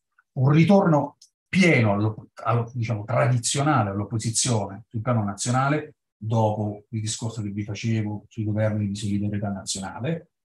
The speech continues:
per questo anche li richiamavo, i governi di solidarietà nazionale finiscono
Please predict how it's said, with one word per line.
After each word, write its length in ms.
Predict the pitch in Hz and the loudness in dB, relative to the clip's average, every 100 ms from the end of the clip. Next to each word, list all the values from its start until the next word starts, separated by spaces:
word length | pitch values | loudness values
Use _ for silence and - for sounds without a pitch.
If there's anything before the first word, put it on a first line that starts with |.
| _ | _
per 160 | - 107 | -16 -10
questo 300 | 110 - 104 | -8 -6 -8
anche 260 | 98 - | -8 -12
li 160 | 98 95 | -14 -14
richiamavo, 640 | 95 110 110 107 123 - _ _ _ _ - | -6 0 0 0 -2 -6 _ _ _ _ -12
i 60 | 104 | -2
governi 260 | 110 120 | 4 4
di 60 | 110 | 4
solidarietà 500 | 110 107 110 110 120 | 2 0 0 0 2
nazionale 640 | 113 - 120 131 135 123 - | 0 -2 -4 -4 -4 -8 -6
finiscono 640 | 139 127 - 107 101 | -4 -4 -4 -8 -12